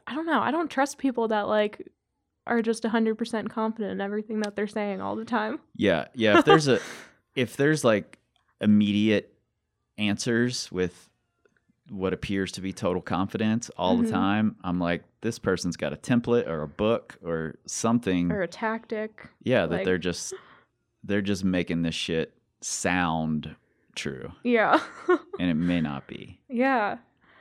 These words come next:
Speaker 2: Nothing is this fucking cut and dry.
Speaker 1: No, never. It's never that simple.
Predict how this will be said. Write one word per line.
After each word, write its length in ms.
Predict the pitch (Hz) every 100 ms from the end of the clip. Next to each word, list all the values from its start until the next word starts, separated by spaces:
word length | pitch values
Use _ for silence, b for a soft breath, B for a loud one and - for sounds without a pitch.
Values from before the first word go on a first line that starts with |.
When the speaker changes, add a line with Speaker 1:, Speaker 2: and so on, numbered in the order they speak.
| b -
Speaker 2:
Nothing 400 | 95 95 92 85
is 120 | 80
this 200 | 80 -
fucking 300 | - 71 80
cut 200 | - 76
and 120 | 76
dry. 420 | 76 64 58 - - -
Speaker 1:
No, 400 | 214 208 170 - - b b
never. 400 | 214 175 165 - - b b b 240
It's 180 | -
never 260 | 208 185 185
that 220 | 185 -
simple. 440 | - 214 - -